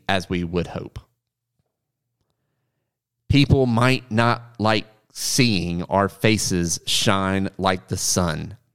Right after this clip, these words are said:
People might just ask us to put a veil on, or to use the parlance of the day, to mask up, which is a not so unfamiliar request from the last couple of years. Don't spread your enthusiasm to me, they might say.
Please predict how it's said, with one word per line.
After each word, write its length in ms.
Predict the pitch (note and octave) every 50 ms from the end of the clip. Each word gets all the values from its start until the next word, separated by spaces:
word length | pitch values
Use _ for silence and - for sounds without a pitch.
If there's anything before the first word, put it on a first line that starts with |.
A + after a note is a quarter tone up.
| _ _ _ _ _ _
People 240 | - A2+ - G#2 G2+
might 320 | G2 G2 G#2 G#2+ - -
just 240 | - A#2 G2+ - - -
ask 340 | A2 C3+ D3+ - - -
us 240 | G2 F2+ F#2 - -
to 100 | - A2
put 200 | F2+ - G#2+ G#2
a 40 | G#2+
veil 320 | G#2+ C3 C3 C3+ C#3+ C3
on, 300 | G2 D#2 D2+ D2+ D2+ - - _ _ _ _ _ _ _ _ _ _ _ _ _ _ _ _
or 440 | G#2 A2 A2 A2 G#2 G2+ G2+ G#2 G#2+ -
to 100 | A2 A2+
use 260 | A2 G#2 G#2+ G2 -
the 100 | - G2+
parlance 600 | - - - A#2+ B2+ B2+ A#2+ A2 G2+ F#2+ - -
of 140 | G#2+ F#2+ E2+
the 100 | F#2 F2+
day, 500 | F2+ A#2+ B2+ A#2+ E2 F2 F2 F2 F2 - - _ _ _ _ _ _ -
to 140 | - D3 C#3
mask 640 | A#2+ A2 G2+ G2 F#2+ F#2 F#2+ F#2+ - A2+ - - - _ _ _
up, 560 | - B2+ B2+ A2 F2+ - - - - _ _ _ _ _ _ _ _ _ _ _ _ _ _ _ _ _ _ _ _ _ _ _ _ _ _ _ _ _ _ _
which 140 | - - -
is 120 | B2 G2+ G#2
a 60 | G2+
not 240 | G2 A2+ A2+ - -
so 220 | - C3 A#2+ A2+ -
unfamiliar 760 | A#2 A#2+ A#2+ A2+ - - A#2+ A#2+ A#2+ B2 A#2+ A#2+ A#2 A#2 A2+
request 640 | A2 A2+ A#2 A#2 - F3 D#3 A2 - - - - -
from 160 | - F2+ F2+
the 80 | E2+ E2
last 380 | F2 F#2 F2+ F2+ F2 - -
couple 320 | - A2 F#2 - F2+ F2+ E2
of 120 | D#2+ E2+
years. 440 | E2+ E2+ E2+ E2+ F#2+ A2 A2+ - -
Don't 320 | - F3 G#3+ A#3+ G#3+ - -
spread 420 | - - - - C3 B2+ A#2 A2
your 200 | A2 A#2+ A#2+ A2
enthusiasm 1160 | G#2 G#2 G2+ F#2+ F2 - _ _ - A2+ A#2+ A#2 G#2+ G2+ A2 A2+ A#2 A2+ A#2 G#2+ G#2+ G#2+ G#2
to 100 | F#2+ G2+
me, 300 | G2+ A2 A#2+ C3+ D3+ D#3
they 140 | C3+ A#2+ G#2
might 280 | G2+ G2 G2 F2+ - -
say. 460 | - - A2 A2 A2+ A#2+ B2+ C3